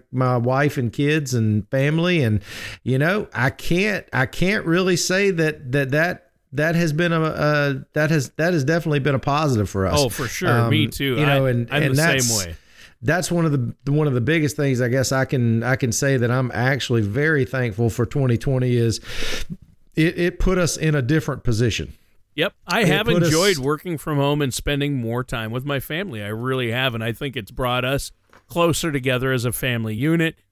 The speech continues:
Speaker 2: And that has been a big positive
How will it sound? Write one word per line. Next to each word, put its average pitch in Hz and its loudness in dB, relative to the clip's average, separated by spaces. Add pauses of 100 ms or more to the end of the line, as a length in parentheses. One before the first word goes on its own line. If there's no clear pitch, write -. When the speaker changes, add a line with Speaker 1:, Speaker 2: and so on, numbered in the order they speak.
(180)
Speaker 2:
And 131 0
that 135 -2
has 151 0
been 135 0
a 123 -2
big 120 -4
positive 113 -4